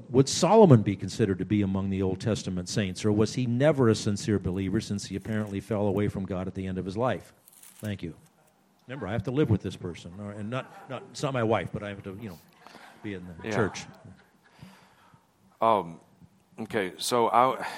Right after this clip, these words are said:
Speaker 2: yes, you will know them by their fruits, um, fruits of the Spirit. Uh, d-, look for not just intellectual assent to basic gospel facts, not just to, "Yes, I believe in Jesus, yes, I'm a Christian."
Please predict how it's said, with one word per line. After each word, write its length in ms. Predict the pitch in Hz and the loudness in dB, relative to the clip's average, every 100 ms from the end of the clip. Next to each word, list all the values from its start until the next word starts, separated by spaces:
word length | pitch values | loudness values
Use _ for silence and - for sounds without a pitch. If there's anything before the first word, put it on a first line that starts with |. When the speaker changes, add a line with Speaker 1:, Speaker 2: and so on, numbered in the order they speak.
| - - - _ - - | -14 -20 -20 _ -20 -6
Speaker 2:
yes, 280 | 117 101 - | -2 -2 -2
you 80 | 117 | -4
will 80 | |
know 180 | 107 117 | 0 2
them 160 | 117 101 | 0 2
by 160 | 101 | 2
their 120 | 95 87 | 2 -4
fruits, 520 | - 120 98 - - | -4 -4 -4 -8 -8
um, 460 | 95 95 90 82 78 - _ - - _ _ _ _ | -4 -4 -4 -6 -16 -20 _ -20 -20 _ _ _ _
fruits 260 | - 110 - | -10 -8 -6
of 60 | |
the 80 | 101 | -6
Spirit. 400 | - 135 139 82 - _ - - - - - - _ - | -4 -2 0 -2 -8 _ -20 -20 -20 -20 -20 -20 _ -18
Uh, 380 | - 85 82 78 73 - _ - 50 50 50 50 - - - - - | -10 -6 -6 -8 -14 -20 _ -20 -20 -20 -20 -20 -20 -20 -20 -20 -12
d-, 140 | 113 - 55 107 | -10 -10 -16 -2
look 220 | 147 165 | -2 -2
for 380 | - 143 135 - - - _ _ - - - - | -2 2 2 0 -12 -20 _ _ -20 -20 -20 -12
not 460 | 117 123 165 - | 0 4 4 2
just 420 | 113 131 127 - - - _ _ | -4 -2 -2 -4 -10 -20 _ _
intellectual 560 | - 127 120 113 - 104 | -4 0 0 0 -4 -6
assent 440 | 98 - 92 85 - _ | -6 -4 -6 -6 -10 _
to 80 | 101 | -10
basic 340 | 90 98 - | -6 -4 -6
gospel 340 | 95 87 - 69 | -6 -6 -6 -12
facts, 380 | - 57 - - | -16 -14 -16 -8
not 440 | 110 120 135 - | 0 0 0 -4
just 380 | - 117 110 - | -4 -2 -2 -8
to, 100 | 110 | -10
"Yes, 420 | 101 92 95 95 | -8 -6 -6 -4
I 80 | 90 | -6
believe 300 | 90 90 87 | -6 -8 -8
in 100 | 90 | -10
Jesus, 420 | 92 85 87 - | -12 -12 -12 -12
yes, 200 | 87 87 | -10 -10
I'm 120 | 85 | -10
a 60 | 82 | -14
Christian." 440 | - 82 - 80 | -14 -14 -14 -16